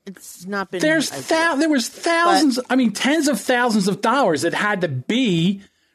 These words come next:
Speaker 2: ready,
Speaker 1: Yeah,
Speaker 2: and
Speaker 1: it was
Speaker 2: you're
Speaker 1: awkward.
Speaker 2: hoping that these ticket sales are coming in. I mean, I ca-, I understand what Elsie's saying.
Speaker 1: But again, because it wasn't, I don't wanna argue it anymore because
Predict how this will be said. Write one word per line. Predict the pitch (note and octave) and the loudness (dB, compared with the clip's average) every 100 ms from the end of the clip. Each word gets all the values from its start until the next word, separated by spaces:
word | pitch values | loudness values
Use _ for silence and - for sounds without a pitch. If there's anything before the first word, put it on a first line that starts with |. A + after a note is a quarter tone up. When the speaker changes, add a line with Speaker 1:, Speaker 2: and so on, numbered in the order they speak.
| _ - | _ -8
Speaker 2:
ready, | C#3+ E3+ F3+ D3+ | -2 2 2 2
Speaker 1:
Yeah, | C#3+ F3 D#3 C3+ C3+ - | 2 2 0 -4 -14 -6
Speaker 2:
and | G3 | -2
Speaker 1:
it | G#3 | 0
was | |
Speaker 2:
you're | C#4+ C#4 | 2 2
Speaker 1:
awkward. | G#3+ | 2
Speaker 2:
hoping | F#3 C4 - A#3 | 2 0 2 0
that | G#3+ | 0
these | A3 G3 | -2 -2
ticket | C#4 E4 - | -4 -2 -2
sales | A3+ E3+ C#3 | 0 0 -2
are | |
coming | D#3 D3+ C#3+ | -2 0 0
in. | D#3+ | 0
I | F3+ | 0
mean, | G3 G3+ G3 G3 - | 2 2 2 0 -4
I | - A3 | -4 -4
ca-, | - - | -6 -4
I | E3+ G#3 C4 D4 - - | -2 0 2 0 -2 -2
understand | F3+ G#3 - C4+ | -2 0 0 0
what | A3 | 2
Elsie's | E3+ F3+ G3+ F#3+ | 2 0 -2 0
saying. | C#4 C4+ A2 - _ _ _ | 0 -2 -4 -10 _ _ _
Speaker 1:
But | C#4 | -12
again, | B3+ D4+ D#4+ D4+ A3 | -4 0 4 2 2
because | G#3 G3 C#4+ C4 | -4 -2 -2 0
it | |
wasn't, | B3 C4+ C#4+ - - - - - - | 0 0 -2 -10 -12 -10 -10 -12 -2
I | B3+ D4+ | 0 2
don't | F4 | 2
wanna | D#4 | 4
argue | A#3 A3+ G#3+ | 4 2 -2
it | G#3 | -6
anymore | G3 F3+ E3+ D3+ C#3+ - | -6 -6 -6 -8 -8 -8
because | F3+ G#3+ F#3 F3 | -6 0 0 -2